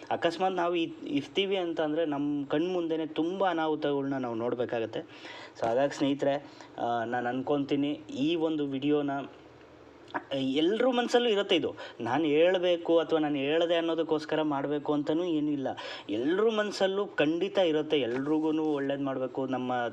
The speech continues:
ಭೂಮಿ ತಾಯಿನ, ನಮ್ಮ ದೇಶನ, ನಮ್ಮ ಭೂಮಿನ ಕಾಪಾಡಬೇಕು ಅಂತ ಪ್ರತಿಯೊಬ್ಬರಿಗೂ ಇರುತ್ತೆ. ಏನಂದರೆ, ಆ, ಒಂದು ಜಡತ್ವ ಅನ್ನೋದನ್ನ ಬೆಳೆಸ್ಕೊಂಡ್ಬಿಟ್ಟಿದ್ದೀವಿ ನಮಗೆ, ನಮ್ಮ ದೇಹಕ್ಕೆ. ಅದೇ, ಅದಕ್ಕೋಸ್ಕರನೇ ದಯವಿಟ್ಟು ಈಗಲಾದ್ರೂ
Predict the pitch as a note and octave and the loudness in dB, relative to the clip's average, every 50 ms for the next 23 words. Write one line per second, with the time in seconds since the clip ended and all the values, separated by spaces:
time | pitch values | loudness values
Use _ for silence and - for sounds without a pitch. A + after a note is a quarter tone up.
0 | - - F2 E2 - - A#2 A#2+ B2+ C3+ C3+ C#3+ C3+ B2+ C3+ B2+ B2+ B2+ B2 B2 | -6 -10 -14 -14 -14 -12 -8 -4 -2 0 0 0 0 0 0 -2 -2 -2 -2 -4
1 | B2 B2 B2 B2 B2 A#2 A#2 B2+ C3 B2+ - C3+ B2+ B2+ B2 B2 B2 A#2+ B2 A#2+ | -4 -4 -4 -4 -4 -6 -4 -4 -4 -4 -4 -4 -4 -2 -2 -2 -2 -4 -4 -2
2 | B2+ C3+ D3 D3 D3 C#3 C3+ C3 - B2 B2 - C3+ B2 A2+ A#2 A2+ - - A2 | 0 2 2 2 0 -2 -4 -2 -4 -4 -2 -2 -2 -2 -2 -2 -4 -4 -4 -4
3 | G#2+ G2+ B2+ E3 - - - - - - - - E3+ E3+ - - G3+ G3+ G3 F#3 | -4 -4 -6 -6 -6 -10 -14 -16 -16 -16 -8 -6 -6 -4 -2 0 0 2 0 2
4 | F3 G3 A3 G#3 B3 G#3+ D#3+ D#3 G3 G3 - B2+ G2 - - - - - - - | 0 0 0 2 2 2 2 2 0 0 0 -2 -4 -4 -6 -10 -10 -10 -10 -10
5 | - - - D#3+ G#3 A#3+ A#3+ A3+ A3+ A3 A#3 A#3+ A3+ A3 - - - - - - | -4 0 0 2 2 2 2 0 0 0 0 0 0 -2 -4 -10 -14 -6 -2 0
6 | F#3 G3 G3 G3 F#3+ E3 - - - - - - F3 G3+ G#3 G#3+ G3+ G3+ F#3 D#3 | 2 2 2 2 0 0 -2 -6 -6 -6 -4 -2 0 0 0 2 0 -2 -2 -2
7 | C3 - - - - C#3 - F3+ F3+ G#3 A#3 A3+ - G#3+ G3+ F#3+ F#3+ F#3 E3+ F#3 | -6 -10 -12 -12 -8 -2 0 2 4 4 2 2 2 2 2 2 0 0 0 0
8 | F3+ E3 C#3 D3 D3 D3+ - - D3 C#3 C3 B2+ C3+ B2 B2 A#2+ A#2+ A#2+ A#2 A2+ | 0 2 4 2 2 2 2 2 2 2 0 0 -2 -2 0 -2 -2 -2 -2 -2
9 | A2+ A2+ A2 G#2+ A2+ A2+ A2 A2 A2+ A#2+ A#2+ A#2 A2 C3 C3 B2+ D3 C#3 - - | -2 -4 -2 -2 0 0 0 0 -2 -2 -4 -2 0 -2 0 0 0 -2 -2 -2
10 | - G#2+ - - - - - - - B2+ D3 E3+ D#3+ C3 - A2 B2 C#3+ C#3+ D3 | -4 -4 -4 -6 -8 -10 -12 -4 0 4 4 4 4 2 0 -2 -2 -2 2 2
11 | E3 D#3 D3+ - D#3 D3 D3 C#3+ D3 C#3+ C3 A#2+ A#2+ C3 E3+ F3+ G3 F#3+ - - | 2 2 2 0 0 0 0 -2 -2 -2 -2 0 2 2 2 2 0 -2 0 0
12 | D#3+ D#3+ D#3+ - - - - - - - - - - A#2 C#3 E3+ G3+ A#3+ C4 C#4 | 0 0 0 -4 -10 -18 -20 -18 -12 -8 -6 -6 -4 -2 -2 0 2 4 4 4
13 | B3 B3 A#3 A3 G#3+ G3 G#3 | 4 4 2 2 2 2 0